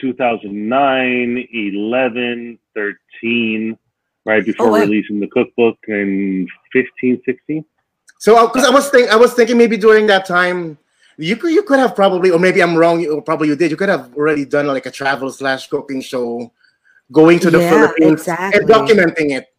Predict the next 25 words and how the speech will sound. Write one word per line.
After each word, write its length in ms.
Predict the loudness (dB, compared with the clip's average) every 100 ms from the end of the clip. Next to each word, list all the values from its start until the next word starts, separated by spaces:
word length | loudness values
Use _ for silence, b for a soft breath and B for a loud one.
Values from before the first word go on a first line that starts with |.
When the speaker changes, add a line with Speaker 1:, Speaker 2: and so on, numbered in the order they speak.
| _
Speaker 3:
right? 400 | -4 -2 -2 -6 -14 _ _ _ _ _ -20 2
Speaker 1:
Oh, 260 | 6 6 6
yeah, 260 | 6 6 6
we 200 | 4 2
could 200 | 4 4
have. 280 | 6 4 4
Um, 380 | 4 6 4 0
you 80 | 0
know, 160 | 0 -2
we 200 | 0 2
were 160 | 2
there 180 | 2 0
the 80 | 2
last 260 | 2 2 0
time 140 | -4
we 80 | -4
were 100 | -2
there 160 | -2 -2
when 140 | -2
we 140 | -4 -4
were 100 | -6
recording 420 | -8 -10 -12 -12
for 80 | -14
the 80 | -14
cookbook. 480 | -10 -10 _ -4